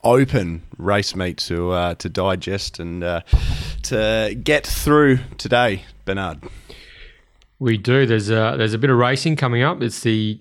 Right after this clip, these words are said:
Speaker 2: W A Day long weekend ahead.
Speaker 1: Mm.
Speaker 2: So, um, racing, uh, Saturday, Sunday, Monday, um, and as well as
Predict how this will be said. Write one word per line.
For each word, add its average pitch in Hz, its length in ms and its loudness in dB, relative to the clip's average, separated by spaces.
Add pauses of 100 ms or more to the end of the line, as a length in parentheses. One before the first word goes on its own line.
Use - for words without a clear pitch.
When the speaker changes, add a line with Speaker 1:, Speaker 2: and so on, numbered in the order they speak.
(140)
Speaker 2:
W 127 360 2
A 123 140 2
Day 120 200 0
long 127 280 2
weekend 131 540 2
ahead. 131 440 2
Speaker 1:
Mm. 98 160 -8
Speaker 2:
So, 113 380 2 (600)
um, 104 600 -4
racing, 107 680 -2
uh, 104 460 -4
Saturday, 110 320 0
Sunday, 113 680 0
Monday, 127 760 0
um, 110 540 0
and 107 220 -4
as 104 140 -4
well 110 160 2
as - 360 -6